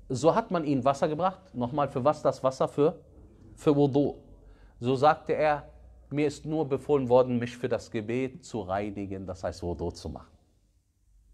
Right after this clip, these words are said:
Habt ihr verstanden? Mir ist nur befohlen worden zum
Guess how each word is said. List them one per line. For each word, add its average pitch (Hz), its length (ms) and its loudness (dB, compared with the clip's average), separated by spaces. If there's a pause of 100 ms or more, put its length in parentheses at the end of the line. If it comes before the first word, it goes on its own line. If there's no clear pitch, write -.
(720)
Habt - 200 0
ihr 135 80 0
verstanden? 185 480 2 (360)
Mir 139 200 2
ist 147 160 -6
nur 180 200 0
befohlen 165 460 0
worden 185 260 2
zum 202 340 -2